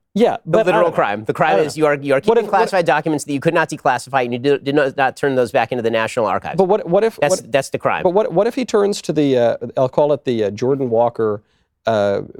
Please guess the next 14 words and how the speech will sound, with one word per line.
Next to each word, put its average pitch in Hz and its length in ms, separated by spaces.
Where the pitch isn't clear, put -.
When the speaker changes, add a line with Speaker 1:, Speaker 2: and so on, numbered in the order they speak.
Speaker 1:
Project 123 380
Veritas 107 480
excuse - 380
and 117 100
say, 113 160
"Bro, 208 280
I 117 80
was 127 180
literally 170 400
lying. 147 380
I 120 100
did 147 260
declassify - 600
them." - 100